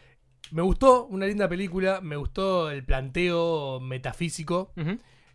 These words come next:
Speaker 1: Eh, me parece que está un poco sobrevalorada.
Speaker 2: Ujú.
Speaker 1: Es una buena película de ciencia ficción.
Speaker 2: Sí.
Speaker 1: Eh, que deja un mensaje un poco más allá. Y que tuvo su, digamos, tuvo su momento que dije, venía siendo de gente diciendo,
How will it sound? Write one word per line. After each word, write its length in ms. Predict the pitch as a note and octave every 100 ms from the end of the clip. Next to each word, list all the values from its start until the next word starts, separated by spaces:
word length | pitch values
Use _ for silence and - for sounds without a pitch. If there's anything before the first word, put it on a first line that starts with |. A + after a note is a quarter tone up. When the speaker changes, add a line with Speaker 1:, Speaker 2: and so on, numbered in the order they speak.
| -
Speaker 1:
Eh, 800 | C3 B2 B2 B2 A#2+ A#2+ A#2 A2 _ _ - - _ -
me 200 | D#3+ E3
parece 200 | E3+ E3+
que 40 |
está 100 | E3
un 80 | E3+
poco 160 | F#3 E3+
sobrevalorada. 1000 | D#3+ C#3 C3+ C3 C3+ E3+ E3 D#3 F#3 - -
Speaker 2:
Ujú. 220 | D#3 G#3 _ _ - _
Speaker 1:
Es 160 | F3 F3+
una 100 | D#3
buena 200 | D#3+ D#3
película 120 | D3
de 60 | C#3
ciencia 200 | C3+ C3
ficción. 440 | B2 C#3 D3 F#3 _
Speaker 2:
Sí. 180 | - - _ _ _ _ _ -
Speaker 1:
Eh, 360 | C3 A#2+ A#2+ -
que 80 | D3
deja 180 | D3
un 80 | D3+
mensaje 380 | C#3 C3 E3+ D#3+
un 100 | C#3
poco 220 | D#3+ D#3
más 180 | D#3 D3+
allá. 360 | - D3+ D3 - _ - _ _ _ _ _ _ _ -
Y 100 | D#3+
que 100 | E3
tuvo 260 | B3+ A#3+
su, 120 | -
digamos, 360 | F3 F3+ D#3+ -
tuvo 240 | - A3 A3
su 160 | G3 E3+ D#3 D3
momento 460 | D3 F3+ F#3 F#3+
que 160 | D#3 D3 C#3+
dije, 420 | C#3 - D3 C#3+ -
venía 280 | D#3 F3 A3
siendo 180 | G3 F#3
de 80 |
gente 220 | - F3+ D#3
diciendo, 400 | E3+ D#3+ B2+